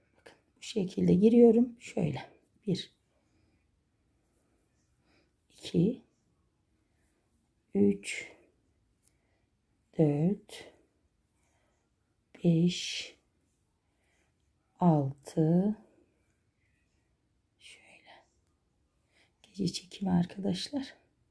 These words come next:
Yedi ve sekiz.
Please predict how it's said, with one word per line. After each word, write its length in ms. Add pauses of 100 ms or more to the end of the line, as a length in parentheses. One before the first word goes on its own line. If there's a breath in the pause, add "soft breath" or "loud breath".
(1800)
Yedi 600 (840)
ve 280 (240)
sekiz. 720